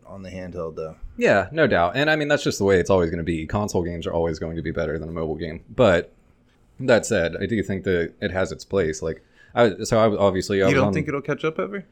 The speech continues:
Speaker 2: <clears throat> Uh, maybe, but I don't think all the way. No, I don't think
Speaker 1: I
Speaker 2: it'll
Speaker 1: think
Speaker 2: ever
Speaker 1: you're gonna
Speaker 2: replace
Speaker 1: have
Speaker 2: it.
Speaker 1: to have a Bluetooth controller.
Speaker 2: Right? Yeah. Um,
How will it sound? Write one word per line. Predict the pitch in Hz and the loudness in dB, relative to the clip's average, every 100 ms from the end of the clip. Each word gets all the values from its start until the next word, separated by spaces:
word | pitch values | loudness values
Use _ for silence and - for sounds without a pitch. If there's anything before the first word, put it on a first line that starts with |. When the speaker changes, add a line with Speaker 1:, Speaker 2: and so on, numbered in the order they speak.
| _ _ _ - | _ _ _ -2
Speaker 2:
<clears throat> | 208 190 180 185 | 0 0 -4 -6
Uh, | 185 208 208 185 _ | -2 0 0 -4 _
maybe, | 147 185 196 196 190 123 | -4 -2 -2 -4 -8 -6
but | 113 135 127 - - _ - | 2 4 4 2 -8 _ -4
I | 117 | -2
don't | 117 - | -2 -4
think | - 107 101 98 - | -6 -4 -4 -6 -2
all | 95 85 | 0 0
the | |
way. | 85 82 78 - | -2 -4 -4 -8
No, | 87 80 - 123 | -10 -10 -8 0
I | |
don't | 143 147 | 2 4
think | 156 | 4
Speaker 1:
I | |
Speaker 2:
it'll | 143 131 | 6 6
Speaker 1:
think | 120 | 6
Speaker 2:
ever | 113 | 4
Speaker 1:
you're | 185 | 4
gonna | - | 4
Speaker 2:
replace | 139 139 | 4 4
Speaker 1:
have | 107 | 2
Speaker 2:
it. | |
Speaker 1:
to | 139 | 0
have | 131 131 127 | 0 -2 -2
a | |
Bluetooth | 104 110 120 - 117 - - | -8 -6 -6 -6 -6 -8 -14
controller. | 95 87 110 110 90 76 | -14 -10 -6 -4 -4 -2
Speaker 2:
Right? | 110 101 82 - | 4 4 4 0
Yeah. | 90 82 - _ _ _ _ | -2 -2 -4 _ _ _ _
Um, | 113 113 98 85 82 | 2 4 4 2 -2